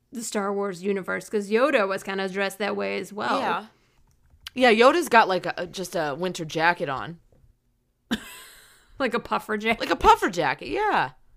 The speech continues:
Speaker 2: Oh, I think, I think this whole thing's fascinating from a historical standpoint as well as a,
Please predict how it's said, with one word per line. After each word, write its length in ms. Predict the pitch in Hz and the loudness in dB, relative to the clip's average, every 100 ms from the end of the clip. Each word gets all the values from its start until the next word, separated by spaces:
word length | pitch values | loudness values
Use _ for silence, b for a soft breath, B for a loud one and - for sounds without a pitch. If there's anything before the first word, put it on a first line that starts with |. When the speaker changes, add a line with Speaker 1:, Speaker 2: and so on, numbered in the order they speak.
| _ _ _ - - _ - | _ _ _ -18 -18 _ -6
Speaker 2:
Oh, 60 | |
I 80 | 269 | -4
think, 240 | 311 403 - | -4 -8 -6
I 120 | - | -10
think 240 | - 349 - | -6 -8 -8
this 140 | 277 | -8
whole 180 | 269 254 | -8 -8
thing's 320 | 262 233 - | -8 -12 -10
fascinating 800 | 185 190 - 190 160 151 160 165 _ _ - - | -6 -6 -6 -10 -8 -8 -12 -18 _ _ -20 -20
from 180 | - 220 | -12 -8
a 40 | 208 | -8
historical 560 | 202 - 208 202 190 | -10 -6 -6 -6 -8
standpoint 720 | - 202 185 - 185 175 - | -12 -10 -10 -10 -10 -8 -10
as 160 | 165 151 | -16 -10
well 200 | 165 170 | -6 -6
as 160 | 165 | -6
a, 280 | 165 156 156 | -8 -8 -12